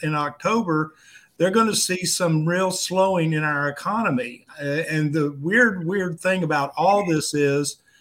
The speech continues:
that we're still not looking at the fact that, uh, in this economy,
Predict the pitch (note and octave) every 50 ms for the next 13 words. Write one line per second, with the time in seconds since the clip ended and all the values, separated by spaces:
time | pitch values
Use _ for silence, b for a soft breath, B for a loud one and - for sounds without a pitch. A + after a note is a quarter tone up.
0 | b b b b - D3+ D#3 D#3+ D3+ D#3 D3+ - - - - F3+ F#3 F#3+ F#3+ F#3
1 | F3+ E3 D#3 E3 E3+ E3 E3+ E3+ E3 D#3 D3+ D3+ D3+ D3+ - D3 - - D3+ D3+
2 | D3 D3 D3+ D3+ - - _ - D3+ C#3+ C#3+ C#3 C#3 - - - C#3+ C#3 C3+ C3+
3 | C3+ C3 C3+ C#3 - - D#3 C#3+ D3 C#3+ D3 C#3 - C3+ B2 - - - G#3+ B3
4 | C4 G#3+ E3 D3+ C#3+ C#3+ C#3+ C#3+